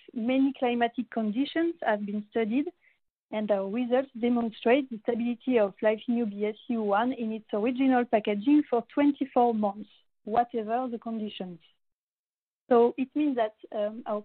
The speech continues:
probiotic is compatible with North America, Europe,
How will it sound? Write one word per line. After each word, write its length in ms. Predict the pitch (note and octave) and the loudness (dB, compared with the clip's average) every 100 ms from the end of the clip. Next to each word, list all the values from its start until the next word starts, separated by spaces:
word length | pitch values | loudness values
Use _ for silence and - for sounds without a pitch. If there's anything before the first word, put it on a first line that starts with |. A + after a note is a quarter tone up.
| - | -4
probiotic 540 | B3 A#3+ B3 - B3+ | 0 2 0 -2 -6
is 80 | G#3+ - | -8 -6
compatible 640 | G#3 G3+ C4 C4 C4+ D#4 F#4+ _ _ _ _ _ | -6 0 0 2 2 4 2 _ _ _ _ _
with 220 | A3+ A3 | -2 0
North 220 | G#3+ A#3+ C4+ | 4 2 4
America, 580 | C4+ C4+ C#4 C4+ D4 C#4 | 4 4 2 0 0 0
Europe, 520 | C4+ A3+ B3 B3 B3+ | 0 -2 -2 0 -2